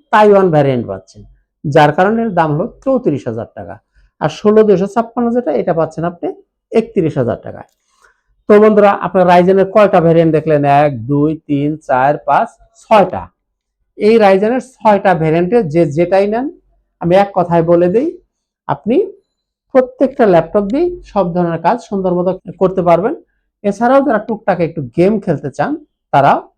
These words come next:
এই ল্যাপটপগুলো যে কোনোটাই নিতে পারেন, টুকটাক গেম ওইগুলো দিয়ে খেলতে পারবেন। তো বন্ধুরা, শেষ তো অবশ্যই করব,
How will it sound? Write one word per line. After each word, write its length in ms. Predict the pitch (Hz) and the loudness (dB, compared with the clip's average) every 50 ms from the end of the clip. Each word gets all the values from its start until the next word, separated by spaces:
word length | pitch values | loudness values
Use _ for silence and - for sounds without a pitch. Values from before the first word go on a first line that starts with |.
| _ _ _ _ _ - | _ _ _ _ _ -4
এই 100 | 170 143 | -2 -2
ল্যাপটপগুলো 540 | 131 131 - - - 156 147 160 190 233 330 403 - _ | -2 -2 -4 -4 -4 -4 -2 -2 -4 -4 -4 -6 -8 _
যে 140 | 139 131 156 151 | -6 -4 -4 -2
কোনোটাই 320 | 143 143 139 127 151 147 | -2 -4 -4 -2 -2 -2
নিতে 200 | 147 156 156 185 | -2 -4 -4 -4
পারেন, 160 | 180 220 302 285 | -4 -4 -4 -4
টুকটাক 320 | - 190 170 - 160 143 127 117 | -6 -8 -8 -6 -8 -8 -8 -4
গেম 160 | - 160 165 165 | -2 -2 0 0
ওইগুলো 280 | 175 175 165 175 190 196 | -2 -4 -4 -4 -6 -6
দিয়ে 180 | 247 302 - | -6 -10 -6
খেলতে 220 | - 190 160 147 147 | -6 -4 -4 -2 -4
পারবেন। 280 | 120 113 104 92 92 - _ _ _ _ _ _ _ _ _ _ _ _ _ - | -4 -4 -6 -8 -12 -18 _ _ _ _ _ _ _ _ _ _ _ _ _ -2
তো 20 | 190 | 2
বন্ধুরা, 320 | 180 190 196 190 185 185 180 | 2 4 4 4 2 2 0
শেষ 260 | 185 - - 196 185 190 | -2 -2 -2 -2 -2 -2
তো 80 | - - 208 | -4 -2 0
অবশ্যই 380 | 185 160 156 151 - - 196 202 | 0 0 0 0 -2 -2 -4 -2
করব, 200 | 196 196 220 247 | -2 -2 -2 0